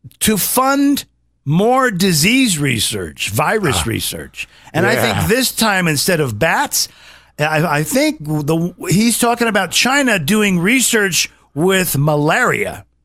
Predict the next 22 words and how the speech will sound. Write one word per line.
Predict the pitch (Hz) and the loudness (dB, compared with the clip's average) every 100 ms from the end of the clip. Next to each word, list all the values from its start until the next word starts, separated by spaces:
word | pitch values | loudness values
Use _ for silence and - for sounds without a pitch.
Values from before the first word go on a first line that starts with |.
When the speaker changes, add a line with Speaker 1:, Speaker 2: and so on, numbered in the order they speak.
| _ _ _ _ _ _ | _ _ _ _ _ _
Speaker 2:
Oh, | 123 120 113 95 | -2 0 0 -2
great. | 101 113 113 104 - - _ _ - | -2 0 0 -2 -4 -20 _ _ -4
Speaker 1:
Now, | 208 226 | -2 2
we | 240 | 2
already | 262 285 240 220 | 2 2 2 2
know | 226 277 226 208 | 2 2 2 2
that, | 196 190 | 2 2
uh, | 180 180 160 | 2 2 2
hydroxychloroquine | 185 175 196 208 202 175 247 254 220 190 170 165 | 2 2 0 0 -2 0 0 0 0 0 0 0
works | 214 214 - | 0 0 -2
on | 170 | 0
malaria. | 170 175 190 180 127 | 2 2 2 2 0
We | 123 165 | 2 2
don't | 185 160 | 0 0
need | 202 185 | 0 2
any | 156 127 | 0 0
research. | 113 98 - - - - _ _ | 0 -2 -6 -10 -14 -18 _ _
Speaker 2:
<laughs> | _ - | _ -4
Speaker 1:
I | 104 98 101 98 92 85 82 82 _ - 185 | -2 -2 -4 -4 -4 -6 -10 -16 _ -4 0
mean, | 240 220 185 214 | 0 -2 -6 -8
this | 190 240 269 | -2 0 0
is, | 220 | -2